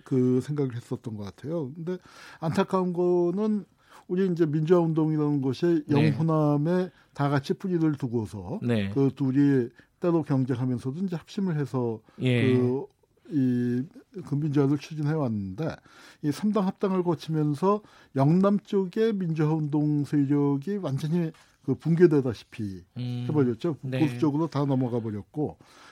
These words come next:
Speaker 1: 거기에서 그때 그 따라가지 않은 세력,
Speaker 2: 네.
Speaker 1: 그게 바로 그 지금 이제 정권도 뿌리가 거기에 가 있다고 할 수 있는데, 노무현 대통령,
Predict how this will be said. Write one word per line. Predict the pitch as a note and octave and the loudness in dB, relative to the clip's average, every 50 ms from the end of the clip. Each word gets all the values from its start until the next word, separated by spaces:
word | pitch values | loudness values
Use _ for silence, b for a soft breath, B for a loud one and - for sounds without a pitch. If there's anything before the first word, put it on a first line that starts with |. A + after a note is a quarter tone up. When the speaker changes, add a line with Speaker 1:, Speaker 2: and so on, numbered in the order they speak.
| B | B
Speaker 1:
거기에서 | B - E3 D#3+ F3 F#3 F#3 E3 D3 G3+ G#3+ G#3+ G3 - - - | B 0 2 6 6 6 6 6 6 4 2 2 0 -2 -6 -12
그때 | - D3 C#3 - - G3+ G3+ G3 _ _ b b b b b b b | -12 -12 -8 2 2 2 2 2 _ _ b b b b b b b
그 | - D3 C#3+ C#3 C#3+ C#3+ C#3 - | 0 2 4 4 4 2 2 2
따라가지 | A3 G#3+ G#3+ A3+ A3 G#3 G#3 G3 F3 G3+ G3+ | 2 4 6 6 4 4 4 0 2 2 0
않은 | E3 A#2+ B2 C#3 C#3+ C#3+ | 2 2 4 4 4 4
세력, | C3 - C#3 A#2 G#2+ G#2+ - _ _ _ | 4 2 -2 -2 -2 -4 -10 _ _ _
Speaker 2:
네. | - B2 A#2+ G#2+ G#2 G#2 G#2+ | -6 -4 -2 -2 -4 -6 -2
Speaker 1:
그게 | - D#3+ D#3 G#3+ A#3+ | -2 0 2 2 0
바로 | - - D#3 D3 D3+ D3+ C#3+ B2+ | 0 0 -4 -2 0 0 0 -2
그 | - C#3 B2+ A#2+ A#2+ A#2+ A#2 A#2 A#2+ B2+ - _ _ - | -2 0 0 2 2 2 0 -2 -4 -6 -8 _ _ -16
지금 | - - C3+ C3+ C#3 C3+ B2+ | -6 -4 -2 0 2 0 0
이제 | G#2+ A#2 B2 A#2+ A#2+ B2+ b b b b b b - F#3 G#3 D#3 - - _ | 0 -2 -2 -2 -2 -6 b b b b b b -12 -12 -12 -12 -16 -20 _
정권도 | - - D3 B2+ D3+ C#3+ C#3 D3+ | -6 -6 -4 -2 -2 -2 -2 -4
뿌리가 | - - F3+ E3 D3+ C#3+ C3 D3+ | -4 -2 0 2 2 2 2 0
거기에 | C#3 - C#3 B2 A#2+ C#3+ C3+ | 0 0 -2 -2 0 0 0
가 | - B2+ | 0 0
있다고 | B2 A#2 - C3 A#2+ A2+ A#2 | -2 -2 -2 -6 -6 -4 -6
할 | A2+ | -8
수 | G#2+ - B2 | -6 -6 -8
있는데, | A2+ G#2 A2 B2+ D3 C#3 | -6 -6 -4 -2 -2 0
노무현 | A#2 C3 B2+ B2+ C#3 C3 A2 C#3 C#3 C3 B2+ | 2 0 0 2 2 0 0 -2 -4 -4 -4
대통령, | B2 A2+ - - A#2 A2+ A2 G#2 A2+ A#2+ A2+ G2 | -4 -8 -10 -10 -10 -8 -8 -6 -8 -8 -10 -10